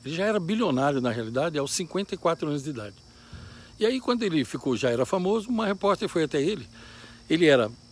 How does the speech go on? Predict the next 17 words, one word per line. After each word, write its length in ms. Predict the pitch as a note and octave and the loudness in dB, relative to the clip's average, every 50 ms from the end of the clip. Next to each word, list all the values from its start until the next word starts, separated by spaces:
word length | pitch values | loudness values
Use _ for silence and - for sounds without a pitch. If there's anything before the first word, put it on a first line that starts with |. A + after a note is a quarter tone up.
| - - | -16 -6
bilionário 600 | C3+ D#3 A3 G#3+ F#3 C3 A#2 B2+ D3+ F#3 F3+ B2+ | -2 0 2 4 4 2 4 2 2 2 0 -2
porque 140 | C3 C#3+ E3 | -2 -2 -2
ele 140 | E3 F3 C#3+ | -2 -2 -4
tinha 160 | - F3 E3+ | -2 -2 -2
algumas 300 | F3 E3 F3 F#3+ F3+ - | 0 0 -2 -2 -2 -2
fundições, 640 | - F#3+ G3+ G3 - - - F#3+ E3 D3 C3 - - | -2 -2 -2 -2 -2 -2 -2 0 0 0 -2 -4 -2
e 60 | C3 | -2
ele 160 | C3+ D3 D3+ | 0 2 2
era 120 | D#3 D#3+ - | 2 2 2
conhecido 540 | - F3+ F3 D3+ B2 - - F3 F#3 E3+ D3 | 2 0 0 0 0 -2 -4 -4 -4 -2 -2
na 120 | B2+ C3 | -2 -2
época 200 | C#3 C3+ - - | -2 -4 -6 -6
como 180 | - F3 E3 D3 | -6 -4 -2 -2
o 40 | |
Rei 180 | A#2 D3+ E3+ F#3+ | -2 -2 -2 0
do 100 | F3+ F3 | 0 -2
Aço. 380 | A#2 G#2+ G2+ - - - - | -2 -2 -6 -10 -14 -16 -16